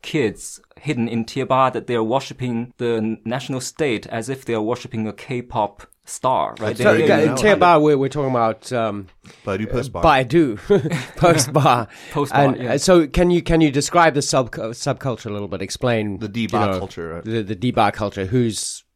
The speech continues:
Speaker 3: what is it?
Speaker 1: So a tier bar is essentially is a business, sort of a business model for Baidu, if I understood correctly, right? So the, it's organized around keywords that people actually search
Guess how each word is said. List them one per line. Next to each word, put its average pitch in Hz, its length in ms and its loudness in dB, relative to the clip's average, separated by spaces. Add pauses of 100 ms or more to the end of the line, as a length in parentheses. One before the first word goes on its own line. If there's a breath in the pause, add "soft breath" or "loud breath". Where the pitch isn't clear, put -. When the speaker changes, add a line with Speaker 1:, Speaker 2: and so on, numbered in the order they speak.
(100)
Speaker 3:
what 110 400 -2
is 101 160 -2
it? - 220 -12 (640 soft breath)
Speaker 1:
So 180 260 -2
a 170 80 0
tier - 260 -2
bar 214 240 2
is 139 240 -4
essentially 139 760 -2
is 117 140 -6
a 131 80 -4
business, - 680 -6 (200)
sort 117 240 -4
of 110 80 -2
a 113 60 -2
business 131 380 -6
model 98 240 -4
for 101 300 -4 (120)
Baidu, 98 460 -2
if - 160 -8
I 101 100 2
understood 107 380 -2
correctly, 107 380 -8
right? 107 300 -6
So 123 340 -4 (260 soft breath)
the, - 160 -8
it's - 180 -10
organized 123 640 0
around 117 440 -4
keywords 110 640 -4
that - 140 -10
people 120 240 -6
actually 104 280 -8
search - 600 -6